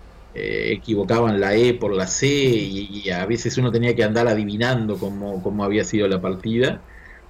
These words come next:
Y, este, y, y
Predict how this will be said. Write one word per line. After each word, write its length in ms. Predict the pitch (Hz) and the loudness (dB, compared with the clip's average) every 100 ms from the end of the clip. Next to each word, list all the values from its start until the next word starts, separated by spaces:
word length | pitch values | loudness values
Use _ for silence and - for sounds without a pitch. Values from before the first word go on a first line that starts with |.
| - | -16
Y, 180 | - 107 | -4 2
este, 1200 | 98 90 90 - 92 90 87 82 80 78 82 82 - | 4 4 0 -2 2 4 2 0 -2 -4 -6 -10 -12
y, 460 | - - 95 92 90 | -8 -4 0 2 2
y 500 | 78 76 73 78 | -2 -8 -8 -8